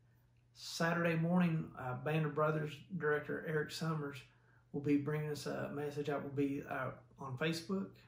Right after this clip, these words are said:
Uh, definitely want to check that out. It's a, a great message, not only just for men, but, uh, any child of God who, you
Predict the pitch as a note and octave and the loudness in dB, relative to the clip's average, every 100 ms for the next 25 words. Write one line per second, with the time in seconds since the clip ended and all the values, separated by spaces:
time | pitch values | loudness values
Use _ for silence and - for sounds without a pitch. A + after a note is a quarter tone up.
0 | _ _ _ - - - - C#3 C3 D#3+ | _ _ _ -20 -20 -20 -12 -4 2 2
1 | E3+ E3 D3 - - _ - D#3+ - D3+ | 2 0 -2 -4 -16 _ -4 -4 -2 -2
2 | D3 D3 D3 C#3+ - C#3 - D3 C#3+ D3+ | 0 0 0 -4 -4 -6 -6 -10 -4 0
3 | D3 D3 C#3 D3 D3 D3 D#3 D#3 D3+ D3 | 2 0 -2 -4 -4 -4 0 2 2 2
4 | D3+ D3 - C3 C#3+ C#3+ C#3 C3+ C3 - | 0 -2 -4 -4 -2 0 0 -2 -2 -4
5 | - - - - - F3 D#3 D3+ - D3 | -12 -20 -20 -16 -10 -2 2 2 2 2
6 | C3+ C3 D3 C3+ C3+ - - F#3+ | 2 0 -4 -2 -4 -6 -10 -14